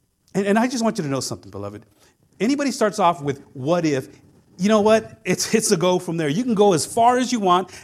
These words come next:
as wide as you want with "what if." Or if they were to say something, "Well, just think about it." And your imagination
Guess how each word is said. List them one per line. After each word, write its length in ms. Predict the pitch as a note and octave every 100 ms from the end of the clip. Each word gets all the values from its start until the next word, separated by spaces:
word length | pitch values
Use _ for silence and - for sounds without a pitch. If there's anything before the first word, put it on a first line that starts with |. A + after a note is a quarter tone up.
| -
as 180 | D3+
wide 300 | D3 G3 B3+
as 160 | B3+ G3+
you 80 | G#3
want 280 | E3+ E3 E3 - -
with 260 | D#3 D3+ - -
"what 320 | C#3 G3 F#3+
if." 200 | C3+ A2+ - -
Or 260 | - C#4+ C4
if 100 | G3+
they 120 | G#3
were 120 | F#3
to 60 | F3
say 160 | - G3
something, 240 | F#3+ F3+
"Well, 80 | A#3
just 300 | C#4 - -
think 260 | C4+ C4+
about 280 | G#3+ D3+ A#2+
it." 120 | F#2+ - _ _ _ _ _ _ -
And 140 | F3
your 140 | F3 E3
imagination 920 | E3+ A3 A#3+ A#3 G3+ F#3+ - G#3